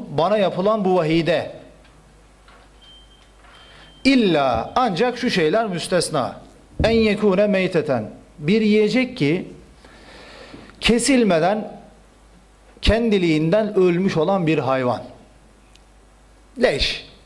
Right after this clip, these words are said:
meyte bunun Arapçası, Kur'an diliyle. Eğer böyle bir şeyse o haramdır.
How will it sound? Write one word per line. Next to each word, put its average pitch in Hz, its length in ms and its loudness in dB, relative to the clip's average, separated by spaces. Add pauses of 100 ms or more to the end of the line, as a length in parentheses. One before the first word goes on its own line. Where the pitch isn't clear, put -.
meyte 185 640 0
bunun 131 200 0
Arapçası, 127 540 -4
Kur'an 156 320 -2
diliyle. 123 520 -2 (760)
Eğer 190 300 0
böyle 226 320 2
bir 147 140 0
şeyse 139 440 0
o 190 160 0
haramdır. 139 640 -2